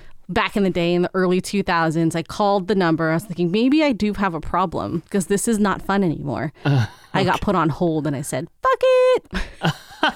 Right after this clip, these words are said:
Speaker 1: <laughs> and kept on gambling.
Speaker 2: What? What kind of one eight hundred shit is that?
Speaker 1: I know. But, uh, so I don't gamble anymore since we have children. We have a future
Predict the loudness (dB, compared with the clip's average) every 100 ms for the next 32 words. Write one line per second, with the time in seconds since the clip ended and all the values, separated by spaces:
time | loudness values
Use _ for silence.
0 | 0 2 2 2 0 0 0 2 2 2
1 | 2 2 2 2 2 0 -6 -10 -4 0
2 | 2 0 -2 -12 -18 -18 _ -8 -6 -2
3 | 0 0 0 2 2 0 0 -4 -2 -2
4 | -2 0 0 0 0 2 2 0 -2 -6
5 | -12 -20 -20 -20 -20 -6 0 0 -2 -10
6 | -20 _ -20 -20 -20 -4 0 2 2 2
7 | 0 2 2 0 0 2 2 0 0 -2
8 | -2 -2 -2 -2 -2 -2 0 -2 -2 -4
9 | -6 -2 -2 -2 -2 -2 -4 -6 -4 -4
10 | -2 -2 -4